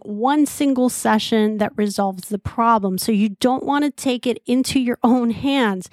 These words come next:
You want to make sure that you understand that as soon as that client has signed up for traditional indigenous disciplines, that that discipline has to run parallel to yours, because there's going to be some things that your discipline is not going to be able to reach or resolve.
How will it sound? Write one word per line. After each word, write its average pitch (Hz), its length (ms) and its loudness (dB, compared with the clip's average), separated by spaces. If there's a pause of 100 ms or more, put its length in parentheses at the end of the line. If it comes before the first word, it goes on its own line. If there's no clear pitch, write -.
(300)
You 233 140 -6
want 233 340 2
to 285 60 4
make 277 260 2
sure 269 360 -2
that 247 260 -2
you 247 160 -2
understand 254 960 2 (320)
that 220 140 0
as 233 100 0
soon 277 260 0
as 285 140 4
that 254 240 0
client 277 560 -2
has 226 380 -2
signed 254 500 -2
up 226 300 0
for 214 480 0 (100)
traditional 233 460 0
indigenous 220 560 0
disciplines, 247 680 -2 (300)
that 226 160 -2 (120)
that 277 340 0
discipline 277 560 0
has 262 380 -6
to 285 120 0
run 233 300 2
parallel 220 640 0
to - 220 -6
yours, 220 640 2
because 220 360 -6
there's 220 160 0
going 254 320 2
to - 140 -2
be 226 240 0
some 269 320 0
things 208 480 0
that 208 160 -2
your 311 260 0
discipline 240 540 0
is 220 180 -4
not 233 400 -2
going 233 300 0
to 226 100 -12
be 233 280 -4
able 196 240 0
to - 180 -6
reach 208 420 -4
or 196 180 -2
resolve. 202 640 0